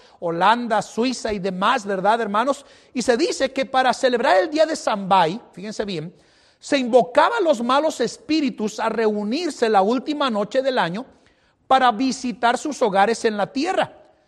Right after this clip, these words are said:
Esa no era una práctica de los Estados Unidos, hermano. Recuerde que los migrantes, al venir precisamente en los años en los que se dio esta famosa, ah, ah, eh, pe-, eh,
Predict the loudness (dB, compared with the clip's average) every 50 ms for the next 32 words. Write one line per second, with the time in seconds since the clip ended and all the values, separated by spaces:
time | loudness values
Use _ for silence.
0 | _ _ _ _ _ _ _ _ _ _ _ _ _ _ -4 -2 0 0 0 0
1 | 0 0 2 0 2 2 2 0 0 0 -2 -2 2 2 2 2 2 0 0 -2
2 | -2 -2 0 0 2 2 0 -2 -2 -4 -4 -2 -2 -2 -2 -2 -2 -4 -4 -4
3 | -2 -4 -2 0 0 2 2 2 0 2 0 0 0 -2 -2 -2 -2 0 -2 -2
4 | -4 -6 -8 -8 -8 -10 _ _ _ _ _ _ _ _ 0 0 2 2 2 0
5 | 0 0 0 0 0 -2 -4 -2 -2 -2 -2 0 0 0 -2 0 0 0 0 -2
6 | -4 -2 -2 -2 -2 -2 -4 -4 -4 -4 -4 -4 -4 -4 -4 -4 -2 -2 -4 -4
7 | -4 -2 0 2 2 2 0 -2 -6 -18 -20 -20 -20 -12 -6 -4 -2 0 0 0
8 | 2 2 0 0 2 2 0 0 2 0 0 2 2 0 0 -4 -10 -20 -20 -20
9 | _ -2 2 2 2 2 0 -4 -10 -18 _ -2 0 2 2 2 0 -2 -4 -10
10 | -18 _ _ _ _ -8 -4 -4 -2 0 0 0 0 0 -6 -6 -8 -12 _